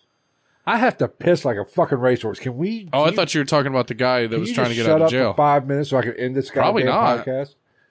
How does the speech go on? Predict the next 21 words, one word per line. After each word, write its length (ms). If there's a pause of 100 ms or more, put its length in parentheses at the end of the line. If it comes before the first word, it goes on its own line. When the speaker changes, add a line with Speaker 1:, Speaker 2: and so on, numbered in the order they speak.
(420)
Speaker 1:
Jesus 480
Christ. 160
Speaker 2:
Oh, 160
hold 180
on. 120
I'll 100
do 100
you 100
a 20
favor. 380 (1300)
Speaker 1:
Uh, 220
go 240
to 100
all 160
our 60
social 320
medias 180
at 240 (360)
Instagram 420
at 340
G 260